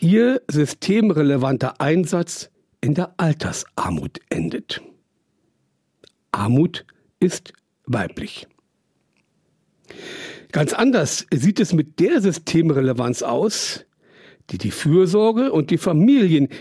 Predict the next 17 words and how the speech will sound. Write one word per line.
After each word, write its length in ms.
in 140
den 200
biblischen 640
Berichten 640
haben. 400
Am 140
Fest 400
der 120
heiligen 360
Familie 680
wird 200
aus 100
dem 200
Lukas-Evangelium 1200
die 180
Stelle 380
vorgetragen, 920